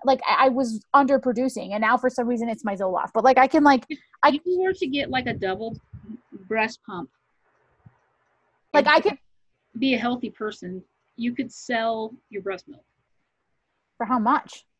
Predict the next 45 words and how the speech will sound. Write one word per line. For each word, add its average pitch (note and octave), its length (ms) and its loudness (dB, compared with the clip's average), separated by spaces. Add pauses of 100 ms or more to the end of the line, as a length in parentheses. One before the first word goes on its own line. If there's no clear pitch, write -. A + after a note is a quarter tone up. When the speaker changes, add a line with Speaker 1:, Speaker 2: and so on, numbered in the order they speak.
(240)
Speaker 2:
A G#3+ 80 -2
lot. F3+ 320 -2 (580)
Speaker 1:
I C4+ 60 4
mean, C4+ 140 2
I C4+ 80 6
did D4+ 180 0
just D4+ 180 -2
quit D#4+ 180 2
my B3 120 0
job. A3 360 2 (340)
Speaker 2:
Yeah, B3 120 0
I A#3 60 6
don't D4 160 4
know. C#4 140 6 (140)
Speaker 1:
<laughs> - 140 -6
Speaker 2:
You, D4 240 0
you'll C#4+ 180 2
have D4 200 2
to C4+ 100 -10
research A#3+ 480 -6
it, F#3 120 -6
but G3+ 80 -6
I'm A#3 120 -2
serious. G3 500 -2
There A3 180 -6
are A3 60 -6
people B3+ 300 -8
out C#4+ 180 -4
there F#3 460 -6
that, G3 160 -8 (300)
that G#3 140 -4
need A3 220 -4
to G#3 60 -10
buy G3+ 180 -2
breast A3 320 -4
milk - 200 -10
for - 80 -16
their F#3+ 100 -2
children A#3 380 -10
'cause G3 160 -8
they F#3+ 100 -6
can't G#3 260 -10
Speaker 1:
Yeah. A#3 220 4 (140)
Speaker 2:
produce A#3+ 180 -4
it. - 60 -20